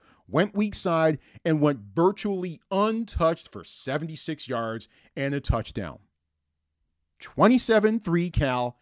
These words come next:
and good night, everybody. That was it. That was it. And that play, that touchdown run, punctuated a, a, a stanza i-, in which Stanford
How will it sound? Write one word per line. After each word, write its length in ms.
and 320
good 220
night, 240
everybody. 540
That 180
was 100
it. 140
That 120
was 140
it. 120
And 380
that 480
play, 480
that 300
touchdown 560
run, 400
punctuated 800
a, 260
a, 160
a 40
stanza 680
i-, 40
in 320
which 180
Stanford 640